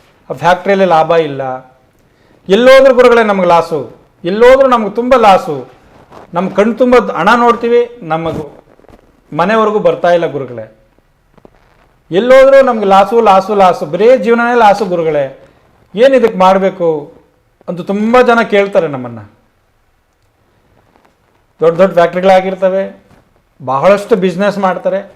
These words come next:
ಆದರೆ ಆದಾಯನೇ ಕಾಣ್ತಾ ಇಲ್ಲ ಪಾಪ ಅವ್ರಿಗೆ. ಇಷ್ಟು ಉದಾಹರಣೆಗಳಿದೆ. ವ್ಯಾಪಾರದಲ್ಲಿ ಅಭಿವೃದ್ಧಿ ಹೆಂಗೆ ನಾವು ಮಾಡ್ಕೊಬೇಕು? ಇಲ್ಲ ಯಾರಿಂದನೇ ತೊಂದರೆ ಆಗಿದೆಯಾ?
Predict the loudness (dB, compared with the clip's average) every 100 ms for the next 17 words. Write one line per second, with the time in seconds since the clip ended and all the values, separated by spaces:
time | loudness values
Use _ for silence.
0 | -4 0 2 2 2 2 2 0 -4 -4
1 | -6 -4 -6 -8 -10 -10 -10 -12 -14 -20
2 | _ _ _ _ _ _ _ _ _ _
3 | _ _ _ _ -14 -2 2 4 4 2
4 | 0 2 2 0 -2 -12 -20 _ _ _
5 | _ _ _ _ _ _ _ _ _ _
6 | _ _ _ _ _ -2 0 2 4 4
7 | 2 2 0 0 -2 0 0 0 -4 -6
8 | -8 -10 -18 -20 _ _ _ _ _ _
9 | _ _ _ _ -10 -2 0 2 0 0
10 | 0 0 0 -2 2 2 2 -2 -4 -2
11 | -2